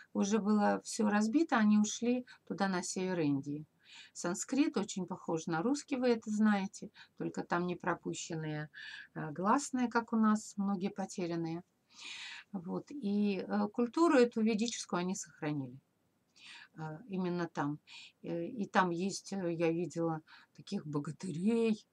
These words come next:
в ашрамах там, таких русских богатырей, красавцев,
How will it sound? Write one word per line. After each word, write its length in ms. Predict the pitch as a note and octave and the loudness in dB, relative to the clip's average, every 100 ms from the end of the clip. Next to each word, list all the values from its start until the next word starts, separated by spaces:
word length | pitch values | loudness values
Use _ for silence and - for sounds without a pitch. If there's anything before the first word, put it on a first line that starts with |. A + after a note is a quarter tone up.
| _ _ _ _ _ _ | _ _ _ _ _ _
в 120 | D3+ | -10
ашрамах 580 | - - E3 D#3 D3+ - | -8 -6 -2 -2 -4 -8
там, 300 | D#3+ D3+ E3 _ _ _ _ _ _ - | -8 -8 -8 _ _ _ _ _ _ -20
таких 440 | - - D#3 - | -16 -12 -12 -8
русских 540 | E3+ F3+ D#3+ - F3 | -6 -6 -8 -8 -8
богатырей, 640 | D#3+ D#3 D#3+ F#3 F#3+ F#3+ F3+ | -6 -8 -6 -6 -4 -4 -6
красавцев, 800 | E3 F3 - G3 F#3 F3 - | -8 -10 2 8 8 6 -8